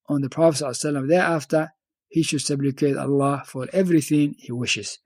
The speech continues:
Ahmad and Al-Thalatha reported it. At-Tirmidhi, Ibn Majah, and Al-Hakim graded it Sahih, authentic. وعن أبي مسعود الأنصاري رضي الله تعالى عنه قال:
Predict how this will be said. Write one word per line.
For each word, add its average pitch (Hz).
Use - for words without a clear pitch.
Ahmad 190
and 160
Al-Thalatha 156
reported 143
it. -
At-Tirmidhi, 185
Ibn 143
Majah, 160
and 147
Al-Hakim 143
graded 143
it 147
Sahih, 143
authentic. 123
وعن 170
أبي 202
مسعود 185
الأنصاري 170
رضي 165
الله 156
تعالى 147
عنه 156
قال: 131